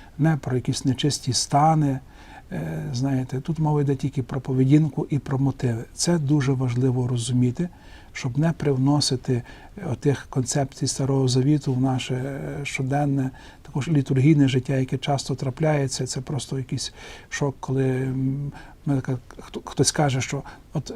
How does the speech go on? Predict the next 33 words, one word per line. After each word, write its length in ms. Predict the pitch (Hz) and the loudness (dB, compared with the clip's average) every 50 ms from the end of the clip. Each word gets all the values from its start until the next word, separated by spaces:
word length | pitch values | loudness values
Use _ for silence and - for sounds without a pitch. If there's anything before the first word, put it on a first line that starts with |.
| 226 | -2
жінка 340 | 175 117 156 151 131 - 147 | 0 2 2 2 2 0 0
має 200 | 139 139 139 139 | 0 2 2 2
менструацію, 640 | 139 135 135 135 - - 143 151 175 170 - - 139 | 4 4 2 2 2 0 0 0 0 0 -2 -2 -4
чи 100 | - 143 | -4 -2
може 220 | 131 139 131 139 | -2 -2 0 2
вона 100 | 135 135 | 2 2
йти 140 | 131 127 139 | 2 0 -2
до 80 | 135 123 | -6 -6
причастя. 420 | - 131 - - 120 113 - 160 | -6 -6 -6 -6 -6 -4 -6 -2
То 100 | - 214 | 2 2
очевидно, 480 | 220 - - 233 247 247 208 185 165 135 | 4 4 4 4 4 4 4 2 2 0
що 120 | - 147 | 0 -4
так. 420 | 131 - 135 120 113 107 - - - - - - - - - - - - - - - - - | -4 0 0 0 0 -2 -6 -12 -18 -20 -20 -20 -20 -20 -20 -20 -20 -20 -20 -20 -18 -14 -10
Е, 200 | 165 160 156 170 175 180 | -10 -8 -8 -8 -8 -6
зараз 320 | 156 131 160 165 156 135 170 | -2 0 2 2 2 2 2
і 20 | |
гігієна, 560 | 175 139 139 143 139 139 151 165 160 156 143 | 4 6 6 6 6 6 4 4 4 2 2
е, 380 | 139 139 143 143 147 151 156 156 151 147 139 | 2 0 -2 -4 -6 -6 -4 -4 -4 -4 0
засоби 340 | 139 147 139 - 135 139 139 | 0 2 2 2 2 2 2
гігієни 480 | 127 131 135 135 139 151 151 147 135 131 | 4 4 6 6 6 6 4 4 2 2
це 140 | - 135 | 2 0
дозволяє 340 | 127 131 123 127 131 135 131 | 0 0 0 0 0 0 0
і 40 | 127 | -2
так 220 | 123 - 127 127 | -2 -4 -6 -4
далі. 200 | 123 123 120 123 | -2 -2 -2 0
Отже, 180 | 127 127 123 139 | -2 0 0 2
в 60 | 135 | 2
Новий 200 | 160 170 190 196 | 4 4 4 4
Завіт 220 | 160 175 175 170 147 | 4 6 6 6 6
говорить 280 | 143 160 151 151 - | 4 4 2 2 0
тільки, 220 | - 170 160 - 143 | 0 -2 0 0 0
дорогі 320 | 143 143 139 135 139 139 | 2 2 2 4 4 4
мої, 280 | 139 139 139 139 135 | 4 4 4 4 2